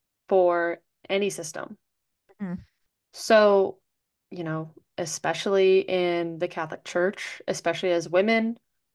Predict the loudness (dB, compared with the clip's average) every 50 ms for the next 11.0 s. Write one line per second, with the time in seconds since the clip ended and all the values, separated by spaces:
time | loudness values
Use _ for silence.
0 | _ 0 2 2 4 2 2 0 -2 -4 -6 -8 -12 _ _ _ _ _ _ _
1 | _ _ _ _ _ _ -12 -10 -10 -8 -8 -10 -10 -12 -12 -14 -16 -8 -4 -2
2 | 0 2 2 2 2 0 2 2 2 2 2 2 2 0 0 -2 -2 -2 -2 -2
3 | 0 0 -2 -2 -4 -8 -14 _ _ _ _ _ _ _ _ _ _ _ _ _
4 | _ -4 -4 -2 -2 -4 -6 -8 -6 -4 -4 -4 -4 -6 -10 -2 0 0 0 0
5 | -2 -4 -4 -4 -4 -6 -10 -12 -14 -14 -12 -12 -8 -6 -4 -2 -2 -2 -2 -4
6 | -4 -6 -8 -10 -14 -16 -20 _ _ 0 2 2 4 2 0 -2 -4 -4 -6 -8
7 | _ _ _ -20 -20 -20 -20 -20 -20 -20 _ _ _ _ _ _ _ _ _ _
8 | _ _ 0 2 4 4 4 4 2 2 0 -2 -2 -2 -4 -2 -2 -2 0 -2
9 | -2 -4 -6 -10 -14 -8 -6 -6 -6 -6 -6 0 2 2 2 0 0 0 0 2
10 | 2 0 0 0 0 0 -2 -4 -4 -4 -6 -6 -6 -8 -8 -10 -10 -12 -14